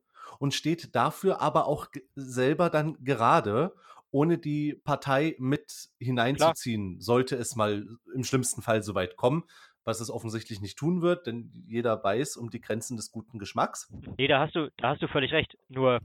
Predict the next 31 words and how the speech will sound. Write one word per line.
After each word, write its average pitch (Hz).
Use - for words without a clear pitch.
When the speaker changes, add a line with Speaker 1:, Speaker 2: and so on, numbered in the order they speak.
Speaker 2:
wie 143
gesagt, 143
mit 131
dem, 117
mit 117
dem, 107
ähm, 98
mit 113
dem 120
Anspruch, 156
jetzt 131
vielleicht 120
durch 123
ein 110
bisschen 117
koordinierteres 135
Auftreten 123
auf -
den 120
eigentlichen 123
Hintergrund 180
und 117
die 107
eigentliche 123
Stoßrichtung 175
des 139
Ganzen 135
irgendwie 120
aufmerksam 120
zu 117
machen, 113